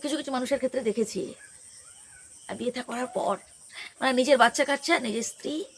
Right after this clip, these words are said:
মানে স্বামী স্ত্রী বাচ্চা কাচ্চা, এই নিয়ে তাদের পরিবার, মানে এর বাইরে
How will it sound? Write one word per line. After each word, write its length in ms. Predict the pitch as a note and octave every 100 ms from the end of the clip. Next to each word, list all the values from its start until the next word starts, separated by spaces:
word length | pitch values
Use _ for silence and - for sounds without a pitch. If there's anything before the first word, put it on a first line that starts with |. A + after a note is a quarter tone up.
| -
মানে 120 | A#3+
স্বামী 220 | B3 A#3+
স্ত্রী 160 | C#4 -
বাচ্চা 220 | A3 -
কাচ্চা, 240 | - - - -
এই 140 | B3+ C#4
নিয়ে 160 | C#4+
তাদের 240 | B3+ A3 A3+ - - -
পরিবার, 300 | - D#3 - -
মানে 120 | B3+ C4+ -
এর 180 | E4
বাইরে 320 | - A3+ G3+